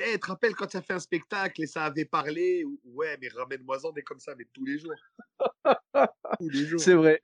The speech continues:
Speaker 2: c'est vrai. Ah, c'est vrai que l'année deux mille vingt, elle a été très, très spéciale. Et je pense que tous les humoristes, tu vois, on, on apprécie, euh, de jouer quand même, mais,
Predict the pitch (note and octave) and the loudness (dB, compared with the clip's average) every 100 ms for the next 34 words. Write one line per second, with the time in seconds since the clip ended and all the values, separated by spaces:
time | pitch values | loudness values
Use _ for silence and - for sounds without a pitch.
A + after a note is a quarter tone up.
0 | _ - D#3+ C#3+ D3 - - - D3+ - | _ -6 0 4 4 2 -8 4 4 8
1 | D3+ F3 F3+ E3 D#3+ E3 D#3 E3+ F3 D3+ | 8 6 6 6 8 8 6 6 8 8
2 | C#3+ D3+ - F#3 - F3 D#3+ C#3 F#3+ - | 6 2 2 2 2 0 2 4 4 2
3 | _ E3+ D#3+ B3+ A#3 G3+ A3+ A#3 G#3+ G3+ | _ 4 4 2 2 -2 0 2 4 6
4 | F#3 G#3+ - E3+ C#3+ E3+ F#3+ E3 D3+ D3+ | 6 6 6 6 6 6 8 6 4 4
5 | D#3+ E3 F3 G3+ F3+ - A3 G3 D#3 - | 4 6 4 4 2 2 6 10 8 6
6 | - - F3 D3 F3 A3+ A3 G#3+ G#3 B3+ | -10 6 6 8 6 4 4 4 6 6
7 | A#3+ - _ D#3 F3+ G#3+ A#3 A#3+ | 4 -2 _ 2 6 8 8 4